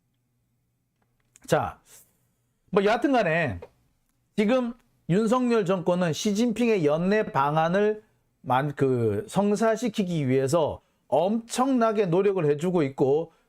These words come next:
그러기 위해서 정말 간이고 쓸개고 다 빼내주고 자존심이고 뭐고 다 굽혀가면서 쩔쩔매는 구-, 구걸 외교를 하고 있다라는 그런 내용들이 지금, 어, 들어오고 있습니다.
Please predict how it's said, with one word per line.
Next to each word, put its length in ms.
그러기 400
위해서 480
정말 260
간이고 520
쓸개고 420
다 320
빼내주고 1000
자존심이고 880
뭐고 320
다 300
굽혀가면서 1120
쩔쩔매는 1200
구-, 320
구걸 540
외교를 340
하고 180
있다라는 1000
그런 500
내용들이 800
지금, 380
어, 400
들어오고 400
있습니다. 560